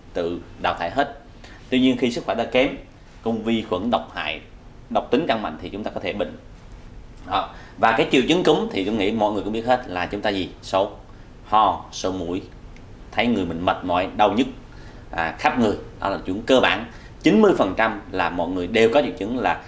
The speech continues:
hắt hơi, xì, ho, sốt, sốt cao liên tục và cảm giác tay chân, à, đau cơ khắp người.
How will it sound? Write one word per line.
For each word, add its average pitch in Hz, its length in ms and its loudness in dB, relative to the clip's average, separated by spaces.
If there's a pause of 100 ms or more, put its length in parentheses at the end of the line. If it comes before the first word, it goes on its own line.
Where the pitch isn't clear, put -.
(240)
hắt - 260 -6
hơi, 107 300 0
xì, 85 480 -4
ho, 110 420 2
sốt, 131 300 0 (320)
sốt - 220 -8
cao 98 120 0
liên 92 220 -6
tục - 260 -6 (300)
và 80 240 -4
cảm 85 240 -4
giác 113 260 -6
tay 104 140 2
chân, 95 280 -6 (500)
à, 85 140 -4
đau 92 320 4
cơ 101 180 2
khắp 127 220 -2
người. 107 180 0